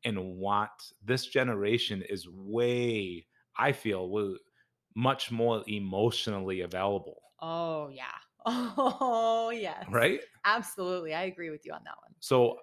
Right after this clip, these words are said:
Speaker 1: so we, we don't want what our parents want,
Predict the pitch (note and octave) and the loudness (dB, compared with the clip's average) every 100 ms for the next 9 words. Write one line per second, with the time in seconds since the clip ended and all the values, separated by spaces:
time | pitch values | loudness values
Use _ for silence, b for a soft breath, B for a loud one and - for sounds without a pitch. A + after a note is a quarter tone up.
0 | - C3 A#2+ A2 B2+ C#3+ B2+ A2+ B2 D3+ | -4 2 2 2 0 0 0 -2 -2 2
1 | E3 A#2 A2 A2 A#2+ B2 - - - G#2+ | 2 0 -2 2 2 2 -2 -12 -4 -2
2 | G2+ F#2+ A2+ G#2+ G2 - - F#2 F#2 | -2 -2 -4 -4 -6 -10 -10 -6 -6